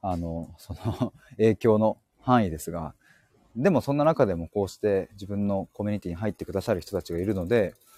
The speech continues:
そういう人たちに向けて、もっともっと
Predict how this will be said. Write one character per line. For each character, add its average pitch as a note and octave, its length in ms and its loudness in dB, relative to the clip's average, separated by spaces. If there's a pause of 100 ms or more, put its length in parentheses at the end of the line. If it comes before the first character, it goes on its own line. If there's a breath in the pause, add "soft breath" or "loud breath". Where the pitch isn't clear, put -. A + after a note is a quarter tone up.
(140 soft breath)
そ B2+ 200 0
う B2+ 40 2
い B2+ 180 2
う B2+ 40 -2
人 C3 160 -4
た D3+ 100 0
ち - 140 -12
に D3 100 -6
向 D3 120 -6
け D#3+ 120 -4
て、 - 460 2 (640)
も G3+ 80 4
っ F#3+ 100 -4
と C#3+ 100 8
も D3+ 100 2
っ D#3+ 120 -6
と - 200 -4